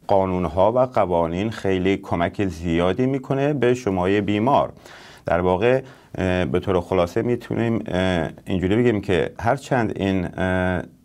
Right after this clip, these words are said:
سند اخلاق حرفه‌ای فیزیوتراپیست رو ارائه می‌ده،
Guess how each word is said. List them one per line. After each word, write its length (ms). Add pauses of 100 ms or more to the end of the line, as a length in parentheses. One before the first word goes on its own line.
(760)
سند 480 (540)
اخلاق 500
حرفه‌ای 580
فیزیوتراپیست 1000
رو 260 (140)
ارائه 280
می‌ده، 540